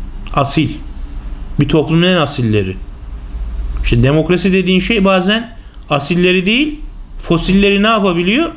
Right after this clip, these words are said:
Ha, muktedir yapabiliyor. İyi yanı da var, kötü yanı da var. O tartışılır. O benim meselem değil.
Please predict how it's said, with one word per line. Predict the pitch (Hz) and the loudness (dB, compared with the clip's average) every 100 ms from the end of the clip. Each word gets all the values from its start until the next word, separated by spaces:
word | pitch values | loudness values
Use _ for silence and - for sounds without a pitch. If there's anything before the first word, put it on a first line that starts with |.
| - - - - - - | -12 -14 -16 -16 -14 -6
Ha, | 160 139 104 - - | -2 0 -2 -6 0
muktedir | 160 165 180 208 | 0 2 0 2
yapabiliyor. | 247 214 226 233 247 233 123 - - - - - - - - | 2 2 2 2 2 2 0 -4 -16 -18 -16 -16 -12 -6 0
İyi | 156 175 | 2 2
yanı | 175 185 | 2 2
da | 143 | 2
var, | 180 269 | 2 2
kötü | 294 277 | -2 0
yanı | 262 262 240 | 0 0 2
da | 202 | 2
var. | 127 | 2
O | 117 | 0
tartışılır. | 143 143 143 160 190 185 - - - - - - - - - - - | 0 0 0 -2 0 0 -2 -4 -2 -4 -8 -12 -16 -16 -18 -18 -8
O | 127 | -2
benim | 139 160 165 | 2 2 2
meselem | 160 170 170 175 | 2 0 0 2
değil. | 180 151 - | 2 0 -2